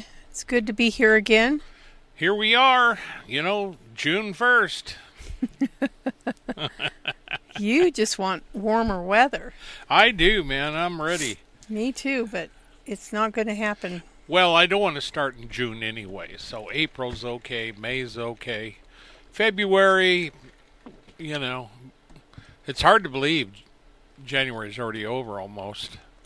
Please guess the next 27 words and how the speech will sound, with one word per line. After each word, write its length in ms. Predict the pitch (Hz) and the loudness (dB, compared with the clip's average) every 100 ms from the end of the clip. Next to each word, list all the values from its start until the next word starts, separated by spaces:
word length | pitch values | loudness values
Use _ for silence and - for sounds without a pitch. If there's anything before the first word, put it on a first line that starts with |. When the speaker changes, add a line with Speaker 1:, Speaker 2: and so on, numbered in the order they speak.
| - | -4
Speaker 1:
Yeah, 180 | 302 320 | 0 0
next 380 | 214 226 - 202 - - | 0 -2 -6 -12 -20 -18
time 280 | - 254 220 | -2 2 4
we 100 | 214 | 2
do, 220 | 190 214 - | -2 -6 2
or 160 | 220 202 | 2 4
next 400 | 214 220 - - | 2 0 -2 -6
Wednesday 360 | 208 233 269 | -4 -2 -2
when 240 | 247 233 220 | -2 -2 -2
the, 260 | 208 226 | -4 -6
we 200 | 226 220 | -8 -8
do 180 | 196 208 | -6 -6
the 320 | 202 185 175 - _ - - - _ _ _ - - | 0 0 0 -4 _ -20 -20 -20 _ _ _ -20 -4
advocacy 800 | 196 208 202 240 - 226 247 233 | 0 0 2 -2 -2 -6 -2 -2
show, 460 | - 220 220 269 - | 2 4 4 4 0
it'll 220 | 214 190 | -4 -4
be 180 | 175 190 | -4 -6
February. 720 | - 220 208 196 170 170 175 - _ _ _ _ _ _ _ _ _ _ | -2 -2 -2 -4 -2 -4 -6 -14 _ _ _ _ _ _ _ _ _ _
Crazy. 560 | - 208 214 220 196 175 _ _ _ _ _ _ _ - | -12 -6 -4 -4 -8 -12 _ _ _ _ _ _ _ -14
Speaker 2:
Yep. 220 | 113 120 _ _ _ _ _ _ _ _ _ _ _ _ _ _ _ _ _ - - - - - - | -10 -10 _ _ _ _ _ _ _ _ _ _ _ _ _ _ _ _ _ -20 -16 -14 -14 -20 -18
So 280 | - 185 190 | -2 4 4
at 80 | 196 | 6
any 200 | 208 196 | 4 2
rate, 360 | 131 131 180 - - | 2 2 0 -2 -10
here 240 | 120 151 | -4 -2
we 200 | 170 165 | 0 0
are. 420 | 147 135 127 113 | 0 0 -2 -6